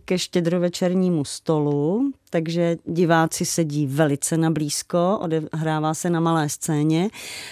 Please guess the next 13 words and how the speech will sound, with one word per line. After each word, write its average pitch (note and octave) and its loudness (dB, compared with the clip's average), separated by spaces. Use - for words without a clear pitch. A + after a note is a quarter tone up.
Divák F3 4
je E3 2
od F3+ 2
dvou F3 4
metrů, F3 2
myslím E3+ 2
si, F3+ -2
že F3+ 2
nejdál E3 4
jsou D#3+ 2
lidé D#3 2
tak D#3+ -4
asi D3 -4